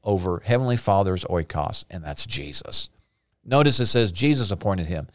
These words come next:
head over, o-, head over all things. I wanna go back here to this thought that I opened with.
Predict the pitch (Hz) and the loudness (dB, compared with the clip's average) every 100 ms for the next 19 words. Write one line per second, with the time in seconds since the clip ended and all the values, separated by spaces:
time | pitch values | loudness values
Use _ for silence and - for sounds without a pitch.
0 | _ _ _ 120 117 107 98 85 95 98 | _ _ _ 2 6 6 4 0 -2 -2
1 | - _ _ - 123 127 104 90 92 90 | -2 _ _ 2 6 8 6 4 2 2
2 | 85 92 76 - - _ _ _ _ _ | 2 -2 -4 -10 -18 _ _ _ _ _
3 | _ _ _ _ _ _ _ _ _ 175 | _ _ _ _ _ _ _ _ _ 0
4 | 220 151 117 120 120 - 104 98 - - | 4 6 6 4 4 2 2 2 -2 -18
5 | _ _ _ _ _ _ - _ - 117 | _ _ _ _ _ _ -20 _ 0 2
6 | 101 90 - - _ 107 - - 107 95 | 2 0 -4 -12 _ -2 0 4 4 2
7 | 85 85 95 85 71 67 60 | 0 0 0 -2 -4 -6 -8